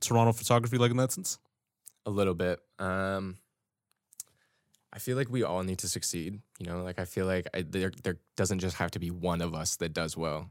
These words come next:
Speaker 2: There's enough space for everybody in this community to, you know, get some love and everything like that. But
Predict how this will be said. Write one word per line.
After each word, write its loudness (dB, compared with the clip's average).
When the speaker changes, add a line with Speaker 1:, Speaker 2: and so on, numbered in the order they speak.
Speaker 2:
There's -4
enough 2
space -2
for -6
everybody -2
in -4
this -4
community -4
to, -8
you -6
know, -8
get -4
some -8
love -8
and -4
everything -4
like -4
that. 0
But 2